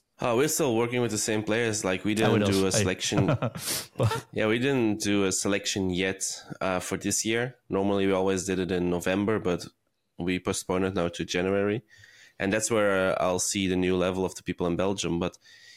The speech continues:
Speaker 1: eventually, you run out of the talents as well. Like, we have twenty people in the academy and ten pro players. That, that's thirty people on already a high level. Like, it's so hard to find twenty more <laughs> on that level. It's, it will always go a little bit down.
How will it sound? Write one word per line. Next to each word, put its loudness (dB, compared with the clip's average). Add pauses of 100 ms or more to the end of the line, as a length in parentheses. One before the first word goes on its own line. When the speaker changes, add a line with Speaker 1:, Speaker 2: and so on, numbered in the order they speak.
(140)
Speaker 1:
eventually, 0
you 2
run 2
out 0
of -2
the -10
talents 0
as -4
well. 0
Like, -2
we 0
have -2 (160)
twenty -4
people -2
in 0
the 0
academy -2
and -4
ten -2
pro -4
players. -2 (840)
That, -2
that's -2
thirty 0
people -2
on 2
already 2
a 0
high 0
level. 0
Like, -4 (100)
it's -2
so 0
hard -2
to -4
find -2
twenty -2
more 0 (280)
<laughs> -18
on 0
that 0
level. 0
It's, -4
it -2
will 2
always 0
go 0
a 2
little 2
bit -4
down. 0